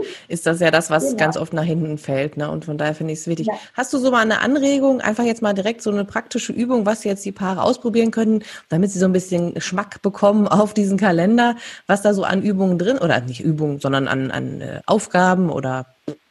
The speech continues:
Speaker 2: Tages-,
Speaker 1: Ja.
Speaker 2: wie auch immer, wie man's nennt, äh,
Speaker 1: Ja, auch n-, nicht zu viel verraten.
Speaker 2: Nee, aber so eine Idee einfach nur, <laughs> dass man mal so ein bisschen so einen Schmankerl kriegt und sagt, „Oh, das finde ich toll.“ <laughs>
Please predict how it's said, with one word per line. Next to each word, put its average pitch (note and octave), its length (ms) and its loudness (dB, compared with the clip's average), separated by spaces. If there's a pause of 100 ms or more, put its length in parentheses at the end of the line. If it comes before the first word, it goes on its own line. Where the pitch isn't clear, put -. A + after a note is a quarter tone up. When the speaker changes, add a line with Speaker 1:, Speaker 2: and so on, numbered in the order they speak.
(200)
Speaker 2:
Tages-, F#3 240 -6
Speaker 1:
Ja. A#3 60 4 (360)
Speaker 2:
wie F3 140 2
auch E3+ 80 -2
immer, F#3+ 180 4
wie F#3 60 2
man's F3 240 0
nennt, G3 320 2
äh, F#3 160 2 (240)
Speaker 1:
Ja, G3+ 120 -4 (220)
auch G#3+ 160 -8
n-, A#3 460 -4
nicht C#4 260 -6
zu B3 60 -16
viel B3+ 260 -16
verraten. E3 140 -4
Speaker 2:
Nee, A3 240 2
aber G3+ 120 -2
so A3+ 60 2
eine A#3+ 220 2
Idee A3+ 300 2
einfach E3 380 0
nur, D3+ 200 -2
<laughs> A#3+ 720 2
dass D#4+ 160 2
man A3+ 100 0
mal G#3+ 140 2
so A3 60 0
ein G#3+ 60 0
bisschen A#3+ 220 -2
so G3+ 80 0
einen G3+ 80 -2
Schmankerl G#3 520 0
kriegt G3+ 280 -2
und G3 120 -4
sagt, F3+ 220 -2
„Oh, E3+ 140 -4
das E3 160 -4
finde F#3 160 -4
ich F3 80 -12
toll.“ C#3+ 340 -2
<laughs> G3+ 60 -2